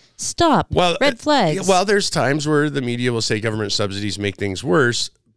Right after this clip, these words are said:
Speaker 2: but at the same time, it was also included in the s-, state lawmakers' packages over the last year or so that newsprint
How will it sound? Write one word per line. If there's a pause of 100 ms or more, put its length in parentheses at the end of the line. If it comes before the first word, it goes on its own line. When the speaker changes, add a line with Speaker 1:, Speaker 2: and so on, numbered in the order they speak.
(160)
Speaker 2:
but
at
the
same
time, (300)
it
was
also
included
in
the
s-,
state
lawmakers'
packages
over
the
last
year
or
so (500)
that (400)
newsprint